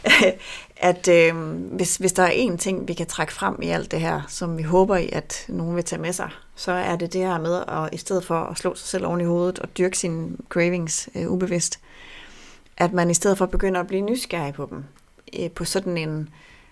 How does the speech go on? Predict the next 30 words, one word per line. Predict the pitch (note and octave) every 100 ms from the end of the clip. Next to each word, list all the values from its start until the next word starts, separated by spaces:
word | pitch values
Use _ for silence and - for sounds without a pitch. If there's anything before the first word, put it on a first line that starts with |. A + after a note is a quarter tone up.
| _ -
"Hvad | F3
er | - F3+
det | F3+
egentlig, | F#3 E3+
der | E3
foregår | - F3 F#3+ F3+ D#3+
lige | D#3+ F3
nu?"-agtig | F3 F3+ - - D3 -
måde. | E3 D#3 E3+
Det | F#3+
kan | A3
for, | G#3 -
kan | G3
for | -
eksempel | F3+ G3 F3 E3
være, | D#3 E3 F3
at | E3
man | D#3
skal | D#3 D#3
være | D#3 D#3+
nysgerrig | G3 G3 D#3+
på, | D#3+ E3 - - - -
"Er | F#3
det, | G3 G3
jeg | F#3+
mærker | E3 F3+ F3+
lige | E3+
nu, | F3 F3
faktisk | - - - F#3+ -
tørst, | - B3 - -